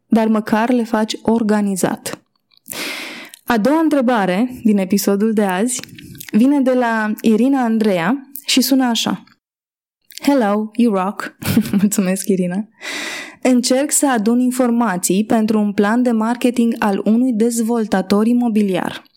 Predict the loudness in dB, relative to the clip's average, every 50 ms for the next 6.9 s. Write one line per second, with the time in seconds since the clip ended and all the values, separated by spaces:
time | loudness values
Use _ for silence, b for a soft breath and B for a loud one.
0 | B B B B B B B B 0 0 2 2 0 0 2 2 2 0 0 0
1 | 0 2 2 2 2 0 0 -2 -6 -4 -2 -2 0 0 0 0 0 0 0 0
2 | 2 2 2 0 0 0 0 0 0 0 0 2 2 2 2 2 0 0 -2 -2
3 | -2 -2 0 0 0 -2 0 2 2 2 2 2 2 0 0 0 0 -2 0 0
4 | 0 0 0 0 0 0 0 -2 -2 0 0 0 2 2 0 -2 0 0 0 0
5 | 0 0 0 0 0 0 0 -2 0 0 2 2 0 0 B B B B B B
6 | 0 0 2 2 2 0 0 0 -2 0 0 0 2 2 0 -2 -6 -10